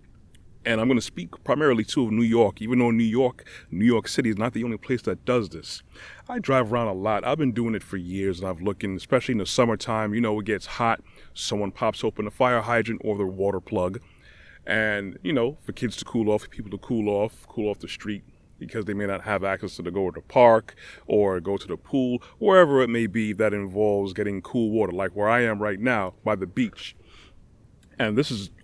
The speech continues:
always been a thing to do. But I also look in other inner city parks, and they have the fountains and sprinklers going. And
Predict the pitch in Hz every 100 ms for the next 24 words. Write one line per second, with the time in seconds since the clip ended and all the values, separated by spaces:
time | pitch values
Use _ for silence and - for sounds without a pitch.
0 | - 151 147 131 98 113 90 80 - 110
1 | 120 107 78 - - 98 82 113 80 -
2 | - - - 127 131 156 - 131 135 120
3 | - 135 131 110 - _ _ _ - 127
4 | 120 - 135 117 107 90 - - - 110
5 | 110 117 117 95 101 - 143 123 98 78
6 | 85 - 160 143 107 82 95 82 87 87